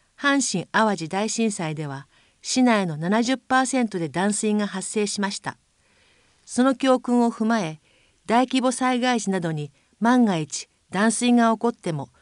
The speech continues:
市民の皆さんに飲料水や生活用水をお届けできるよう、避難所となる市立小学校、中学校の敷地内に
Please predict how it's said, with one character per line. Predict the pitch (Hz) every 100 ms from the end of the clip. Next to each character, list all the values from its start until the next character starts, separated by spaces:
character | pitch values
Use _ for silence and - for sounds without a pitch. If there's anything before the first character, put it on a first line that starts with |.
| _ _ _
市 | - 254
民 | 247 226
の | 190
皆 | 180 202
さ | 208 185
ん | 175
に | 165 -
飲 | 220 226
料 | 226 220
水 | - 185
や | 165 160
生 | - 254
活 | 240 262 254
用 | 247 247
水 | - 185 170
を | 156 151 _ -
お |
届 | 233 233 247
け | 233
で | 226
き | 240
る | 190 160
よ | 135 - _ _ _ _
う、 |
避 | - 240
難 | 285 285
所 | 269
と | 262
な | 254 240
る | 127 - _ _ _
市 | - 208
立 | 226 208 208 - _
小 | - 247 247
学 | 254 247 -
校、 | 160 123 - _ _
中 | 254 254
学 | 262 254
校 | - 170
の | 147
敷 | - 220
地 | 220 214
内 | 175 151
に | 139